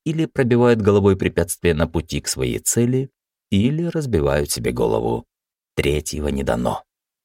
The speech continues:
«Что ж, в таком случае удачи вам. Такая целеустремленность достойна всякой похвалы», с усмешкой сказал Уталак, оставляя их наедине. Меридия же после последних слов Энгифиана откровенно избегала смотреть на Уталака,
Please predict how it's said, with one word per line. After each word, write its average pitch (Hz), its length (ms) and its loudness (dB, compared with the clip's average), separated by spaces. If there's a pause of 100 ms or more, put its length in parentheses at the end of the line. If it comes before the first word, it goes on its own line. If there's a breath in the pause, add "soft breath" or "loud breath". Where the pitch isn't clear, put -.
(200)
«Что - 420 -2
ж, - 300 -6 (200)
в - 120 -8
таком 78 420 2
случае 85 600 0
удачи 82 520 0
вам. 60 440 -4 (280)
Такая 73 560 2
целеустремленность 90 1120 2
достойна 73 460 0
всякой - 580 -4
похвалы», 57 680 -2 (420)
с - 60 -4
усмешкой 160 380 2
сказал 92 300 2
Уталак, 78 440 0
оставляя 69 500 0
их 67 280 -6
наедине. 62 640 -6 (440)
Меридия 147 480 2
же 147 160 -2
после 139 380 2
последних 107 500 0
слов 87 340 2
Энгифиана 78 640 2
откровенно 78 540 0
избегала 78 480 -2
смотреть 60 480 -8
на 60 80 -4
Уталака, 60 640 -6